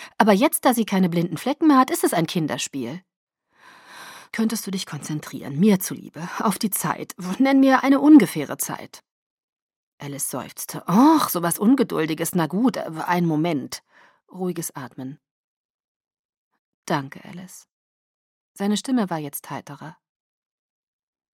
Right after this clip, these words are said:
„Wie lange?“ Konnten Sie es nicht wenigstens für mich laut sagen? War das zu viel verlangt?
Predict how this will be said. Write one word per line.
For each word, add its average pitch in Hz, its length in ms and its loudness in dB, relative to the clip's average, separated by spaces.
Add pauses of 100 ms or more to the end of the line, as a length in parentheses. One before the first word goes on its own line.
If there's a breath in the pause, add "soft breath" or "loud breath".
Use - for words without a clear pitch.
(140)
„Wie 170 160 -10
lange?“ 151 640 -2 (1000)
Konnten 226 360 -4
Sie 202 200 -2
es 190 140 -8
nicht 185 200 -6
wenigstens 190 400 -2
für 160 140 -6
mich 190 220 -4
laut 240 280 -2
sagen? 262 420 0
War 180 100 4
das 226 180 0
zu 220 120 2
viel 247 220 0
verlangt? 330 480 2